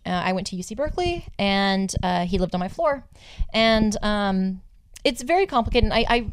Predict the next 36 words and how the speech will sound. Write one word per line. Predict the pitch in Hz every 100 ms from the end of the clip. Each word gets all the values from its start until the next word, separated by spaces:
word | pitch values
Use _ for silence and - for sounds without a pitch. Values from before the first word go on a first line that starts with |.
| -
I | 233
wanna | 240 269 320
stress | 320 226 208
that | - 190
I |
don't | 185 - 180 190 - - - -
mean | 196 190 185 185
this | 175 -
in | 175 175
a | 165
relationship, | 160 175 165 170 - 175 - 175 165 -
romantic | 196 190 185 -
relationship | 233 233 240 254 262
sense. | - 254 254 - - - - -
I | 226
mean | 269
this | 285 -
in | 202
an | 190 -
interpersonal | 190 196 - 185 - 175 170 165
human | - 226 185
relationship | 170 - - 190 - -
sense. | - - -
This | 202
was | 240 226
a | 214
relationship, | 190 208 233 233 247 - 247 - - -
as | 190
far | - 185
as | 185 180 - -
a | 180
connection | 202 196 208 214
between | 202 - 185
two | -
people | 185 185 180
goes, | 175 175